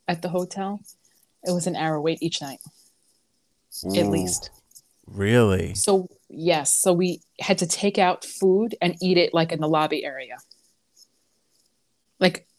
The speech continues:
Speaker 1: so they had a, like, a hotel bar,
Speaker 2: Yeah.
Speaker 1: but it wasn't open. So we had to, like, find seats to eat around there, all of us.
Speaker 2: And it was a fairly big group. What was it? Eight? Was it eight adults?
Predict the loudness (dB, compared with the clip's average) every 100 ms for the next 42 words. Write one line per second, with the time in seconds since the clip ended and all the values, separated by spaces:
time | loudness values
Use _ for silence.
0 | -20 _ _ 4 6 6 4 2 0 0
1 | -2 0 0 2 2 2 2 0 0 -6
2 | -12 _ _ _ -16 -4 4 6 6 4
3 | 2 -2 -4 -2 -4 -4 _ _ _ _
4 | -12 -2 2 2 0 -2 0 0 -2 -4
5 | -2 -2 -2 -2 -2 -6 -4 -2 -2 -4
6 | -6 -8 -12 _ _ _ 4 6 6 2
7 | -4 -8 -10 _ _ _ _ _ _ _
8 | _ -20 _ 2 6 6 4 4 6 8
9 | 6 2 2 2 4 2 2 -2 0 0
10 | -2 -4 -2 2 2 4 2 2 2 2
11 | 0 -10 -18